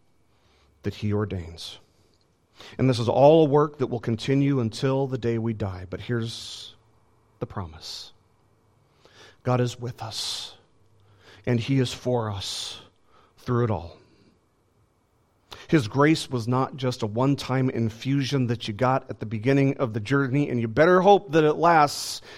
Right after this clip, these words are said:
until you reach the finish line. No. He gave you grace at the beginning of the journey, but he continues to give you grace each step of the journey.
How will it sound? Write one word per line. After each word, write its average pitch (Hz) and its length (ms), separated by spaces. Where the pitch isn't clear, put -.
until 156 280
you 151 140
reach 151 300
the 135 80
finish 151 340
line. 127 340
No. 123 380
He 143 240
gave 160 300
you 160 100
grace 170 380
at 156 60
the 165 80
beginning 151 400
of 143 60
the 139 80
journey, 139 340
but 120 180
he 139 200
continues 117 840
to 107 120
give 113 280
you 110 140
grace 107 600
each 127 360
step - 480
of 92 180
the 104 80
journey. 95 480